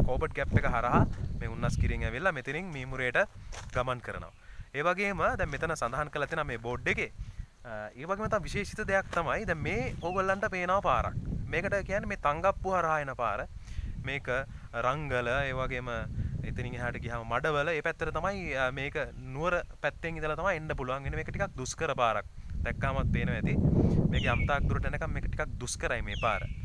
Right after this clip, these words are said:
ඉතින්, අ, ඒක එච්චර ජනප්‍රිය පාරක් නෙමෙයි. අ, ඔයගොල්ලෝ ත්‍රාස ජනක අත්දැකීම් ලබන්න ඕන නම් මේ පාරේ යන්න පුළුවන්. අ, ගොඩක් අයට, ඇවිදගෙන යන අයට එහෙම,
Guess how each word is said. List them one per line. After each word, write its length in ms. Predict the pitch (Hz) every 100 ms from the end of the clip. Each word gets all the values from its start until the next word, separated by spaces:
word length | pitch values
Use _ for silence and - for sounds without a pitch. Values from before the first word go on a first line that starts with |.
| - - - -
ඉතින්, 280 | - - 135
අ, 160 | 117
ඒක 160 | 113 143
එච්චර 480 | 127 - - 143 123
ජනප්‍රිය 460 | 113 135 - 160
පාරක් 340 | 151 143 127 -
නෙමෙයි. 300 | 156 147 - - - - - -
අ, 140 | 107
ඔයගොල්ලෝ 240 | 110 127 123
ත්‍රාස 360 | 113 131 147
ජනක 240 | - 160 156
අත්දැකීම් 480 | 147 - - 135
ලබන්න 340 | - 139 143 135
ඕන 100 | 151
නම් 120 | 180
මේ 120 | 139
පාරේ 320 | 139 139 135
යන්න 140 | 131 131
පුළුවන්. 340 | 151 151 165 123
අ, 320 | 117 113 107 - - - - - -
ගොඩක් 280 | 123 123 139
අයට, 160 | 127 131 - -
ඇවිදගෙන 400 | 127 123 165 175
යන 160 | 165 160
අයට 180 | 160 160
එහෙම, 200 | 165